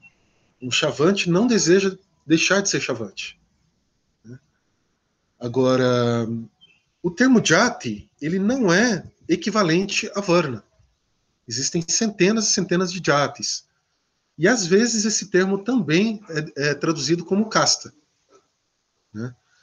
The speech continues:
Agora, jati designa uma estrutura de parentesco.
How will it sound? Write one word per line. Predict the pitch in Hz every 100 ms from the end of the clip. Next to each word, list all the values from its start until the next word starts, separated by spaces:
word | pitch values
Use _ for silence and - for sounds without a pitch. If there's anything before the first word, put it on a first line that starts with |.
| _ _ _ _
Agora, | 123 123 135 135 131 127 123 120 117 117 110 110 _ _ _ _ _ _ _ - _ _ _ -
jati | 120 208 254 - 131 107 - _ _ -
designa | 156 175 185 202 208
uma | 208 202
estrutura | 196 190 - 214
de |
parentesco. | - 262 254 170 - -